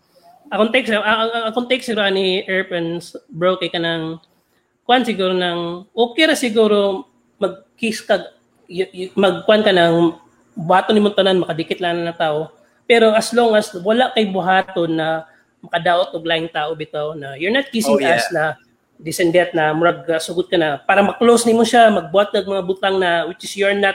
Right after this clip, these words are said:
Speaker 1: really are or kanang mandaot og laing tao para ma-close nimo siya, para makagain ka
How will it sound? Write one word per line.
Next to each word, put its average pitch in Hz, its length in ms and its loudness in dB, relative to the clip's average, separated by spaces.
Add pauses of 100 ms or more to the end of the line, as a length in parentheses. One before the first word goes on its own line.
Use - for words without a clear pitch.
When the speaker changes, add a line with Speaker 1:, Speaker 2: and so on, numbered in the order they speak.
(140)
Speaker 1:
really 196 560 -6 (240)
are 214 320 4 (340)
or 180 160 0
kanang 160 640 -2 (480)
mandaot 175 400 2
og 180 80 -2
laing 185 240 0
tao 190 160 2
para 165 160 -4
ma-close 175 420 -4
nimo 190 220 0
siya, 175 320 2
para 151 160 -2
makagain 156 480 -2
ka 170 340 0